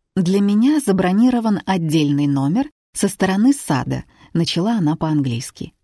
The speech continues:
Портье поднял глаза от регистрационной книги. "Да, знаю. Это я бронировал вам номер по звонку из Варшавы", улыбаясь, ответил он на польском без малейшего акцента.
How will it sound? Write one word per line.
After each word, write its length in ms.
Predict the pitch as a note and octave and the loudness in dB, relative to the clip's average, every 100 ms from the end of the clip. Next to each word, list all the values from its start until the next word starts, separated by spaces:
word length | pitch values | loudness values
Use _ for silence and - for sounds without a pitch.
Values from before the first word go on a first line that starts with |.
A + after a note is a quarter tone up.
| _ _ _ _ _ _ | _ _ _ _ _ _
Портье 400 | - D3 - F#3+ | -6 -6 -4 -4
поднял 360 | G3+ D3+ C#3+ C#3 | -2 -2 -2 -2
глаза 460 | C#3+ C#3 D#3+ G3+ | -2 -4 -4 -6
от 100 | G3 | -6
регистрационной 800 | E3 C3+ C#3 D#3 - D3 D#3+ F3+ | -4 -4 -4 -8 -6 -4 -4 -4
книги. 520 | F3+ D3 C3 - - - _ _ _ - | -6 -4 -4 -6 -14 -18 _ _ _ 0
"Да, 340 | A3+ A#3+ D#3+ G3 | 2 4 2 4
знаю. 440 | B3+ F3+ D3+ F#3 _ _ _ _ - | 4 2 -4 -8 _ _ _ _ -4
Это 160 | E4 | 2
я 220 | D#4+ D4+ | 4 4
бронировал 600 | G#3 G3 F#3 B3 G#3 D#3+ | 4 2 4 4 4 2
вам 220 | D#3+ D#3 D3+ | 2 2 2
номер 300 | A#3 C4 - | 4 4 2
по 100 | D3+ | 0
звонку 360 | D#3 C#3 D#3 | 0 0 0
из 120 | D3+ | -2
Варшавы", 540 | D#3 E3+ - B2+ A#2+ A#2+ _ _ - | -2 -2 -4 -4 -6 -8 _ _ -4
улыбаясь, 600 | E3 D3 C3+ F3+ A3 G3+ | 0 0 0 -2 -4 -4
ответил 440 | C3+ C#3 C3+ C3+ | -2 0 0 -2
он 200 | C3+ C3 | -2 -2
на 120 | B2 B2 | -2 -4
польском 560 | E3 A#3 B3 - C#3+ - - | -2 -2 -4 -6 -6 -8 -4
без 280 | D#3+ E3 A3+ | 0 0 0
малейшего 680 | G3 E3+ D#3 F3 - D#3+ E3 | 0 0 -2 -2 -4 -4 -6
акцента. 600 | - - C#3+ C3+ - | -6 -8 -6 -6 -12